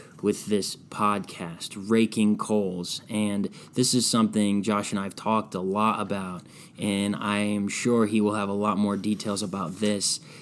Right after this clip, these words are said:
than talking about himself. So, Josh, why don't you share with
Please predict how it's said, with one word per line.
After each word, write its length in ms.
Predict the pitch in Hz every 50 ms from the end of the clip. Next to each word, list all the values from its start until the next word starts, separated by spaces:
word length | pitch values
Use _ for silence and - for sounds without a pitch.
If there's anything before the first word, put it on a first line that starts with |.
| - -
than 180 | - 101 98 87
talking 420 | - 110 104 104 - 107 107 101
about 280 | 98 98 101 101 87 80
himself. 640 | 101 101 95 92 - - 101 98 95 95 92 90
So, 180 | - - 92 101
Josh, 380 | 98 - 117 107 107 107 -
why 140 | 113 113 131
don't 180 | 175 208 196 -
you 380 | 156 147 139 135 131 123 123 - - - - - - -
share 440 | - - - - 143 139 139 135 127
with 460 | 117 120 120 117 113 110 - -